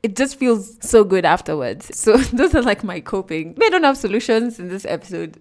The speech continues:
I just know that going out to nature did a thing for me.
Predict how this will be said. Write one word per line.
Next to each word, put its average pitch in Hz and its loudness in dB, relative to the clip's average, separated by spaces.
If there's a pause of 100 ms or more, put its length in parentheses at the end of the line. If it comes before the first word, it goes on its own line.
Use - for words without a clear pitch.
I 202 -2
just 226 -6
know 226 -2
that 151 -8
going 220 0
out 233 -2
to 240 -4
nature 233 -2
did 196 0
a 165 0
thing 226 0
for 233 -4
me. 226 -4